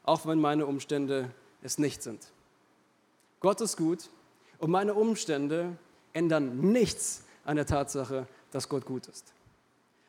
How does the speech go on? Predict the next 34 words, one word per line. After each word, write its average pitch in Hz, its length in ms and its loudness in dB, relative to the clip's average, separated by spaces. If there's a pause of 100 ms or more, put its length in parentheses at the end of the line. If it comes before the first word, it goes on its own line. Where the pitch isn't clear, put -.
Und 160 140 -4
das 208 120 0
ist 180 120 -2
mal 165 100 2
eine 156 100 0
Erkenntnis, 147 480 -6
wenn 120 140 -10
du 120 60 -12
mich 117 160 -14
fragst. - 440 -20 (560)
Weil, 180 140 0
weißt 226 220 -2
du, 226 220 2 (480)
ich 190 100 -6
glaube, 240 260 0
wir 196 140 8
alle 190 260 4
haben 151 200 0
Situationen 156 560 0
in 151 60 0
unserem 147 280 0
Leben, 139 560 0
wo 147 120 -2
wir 160 100 2
uns 151 140 0
fragen, 151 380 -2
„Warum 160 380 0
ist 139 140 -6
das 131 100 -6
jetzt 131 160 -10
passiert?“ - 380 -10 (1300)
Warum, 226 600 2
warum, 233 500 4
warum? 220 580 4